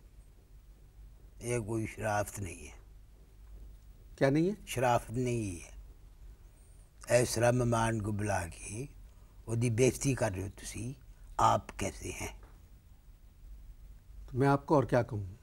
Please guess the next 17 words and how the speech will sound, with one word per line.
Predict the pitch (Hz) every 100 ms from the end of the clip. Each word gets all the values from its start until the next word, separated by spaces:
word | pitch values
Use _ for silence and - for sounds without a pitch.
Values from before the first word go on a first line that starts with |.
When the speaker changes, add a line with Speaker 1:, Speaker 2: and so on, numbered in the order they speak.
| - - - - - -
Speaker 1:
आप | 104 107 -
कहें, | 110 104 113 127 127 - -
"तू | 147 156 160 143 -
कैसा | 131 - 120
है?" | 110 101 - - - - - - - -
ये | 107 135 143
है | 107
होती | 113 110 127 151
है | 135
तमीज़। | - 117 101 82 - - - - - - - - - -
Speaker 2:
"तू | 208
कैसा | 170 175 147 170
है?" | 156 175
ये | 185
बदतमीज़ी | 147 - 147 156 175 226
है। | 117 - - - - - - - - - - -
Speaker 1:
आप | 117 131 151 131